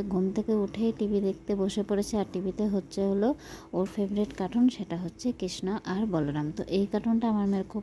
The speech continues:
পছন্দের, তো এই কার্টুনটা দিলে ও খুব দেখে, আর এমনিও কার্টুন দেখতে ও ভালোবাসে। আর বাইরের ওয়েদারটা যে কী হয়েছে,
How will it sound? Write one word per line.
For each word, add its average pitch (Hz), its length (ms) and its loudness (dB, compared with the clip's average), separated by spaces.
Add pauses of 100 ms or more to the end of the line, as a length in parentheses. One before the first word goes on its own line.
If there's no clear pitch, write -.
পছন্দের, 185 560 -2
তো - 80 -6
এই 151 140 -2
কার্টুনটা 180 400 -2
দিলে 180 260 0
ও 175 100 4 (100)
খুব 202 160 -2 (100)
দেখে, 165 340 -2 (520)
আর 160 200 0
এমনিও 214 320 6
কার্টুন 214 300 0
দেখতে 208 260 -2
ও 208 80 2
ভালোবাসে। 180 580 0 (580)
আর 208 160 0
বাইরের 214 420 2
ওয়েদারটা 208 560 0
যে 226 120 0
কী 220 260 0
হয়েছে, 185 420 2